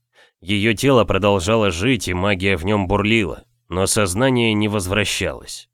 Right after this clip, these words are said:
И она... Она будто жила и не жила одновременно. Они искали способ, а ты понимаешь, что ресурсы у Алима практически безграничные.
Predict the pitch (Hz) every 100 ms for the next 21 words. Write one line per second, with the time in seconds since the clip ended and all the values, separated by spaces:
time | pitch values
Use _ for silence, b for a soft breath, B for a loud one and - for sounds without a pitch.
0 | _ _ 90 85 90 90 101 82 - _
1 | B B B B - 95 135 131 131 127
2 | 98 113 143 143 107 101 85 104 113 107
3 | 85 90 95 104 101 71 57 - _ _
4 | _ _ - 85 92 104 - 110 113 101
5 | - 131 127 90 82 80 95 87 95 95
6 | 95 123 98 - - 98 92 87 110 98
7 | - 104 - 87 92 92 90 - 87 -
8 | 98 92 - 95 85 82 87 90 95 104
9 | - - -